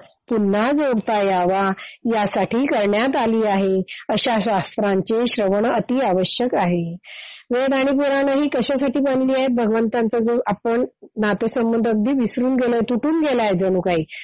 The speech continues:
तर तो जोडण्यासाठी आहेत. म्हणून शास्त्रांचं श्रवण करणं अति आवश्यक आहे.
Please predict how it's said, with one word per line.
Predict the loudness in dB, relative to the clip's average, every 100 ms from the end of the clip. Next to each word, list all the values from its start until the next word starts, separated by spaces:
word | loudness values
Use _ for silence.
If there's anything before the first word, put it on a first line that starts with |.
| -14 -8
तर | -4
तो | 0
जोडण्यासाठी | 0 2 2 2 0 0 0 0 0 -2 -2
आहेत. | -2 0 0 0 -2 -6 -18 -20 _ -2
म्हणून | 0 0 0 -4 -10 -20 _ -4
शास्त्रांचं | 0 0 0 0 0 0 0 -2
श्रवण | 0 0 0 0 0
करणं | 0 0 0 -2
अति | -2 0
आवश्यक | 2 0 -2 -2 -2 -2
आहे. | -2 0 -2 -2 -6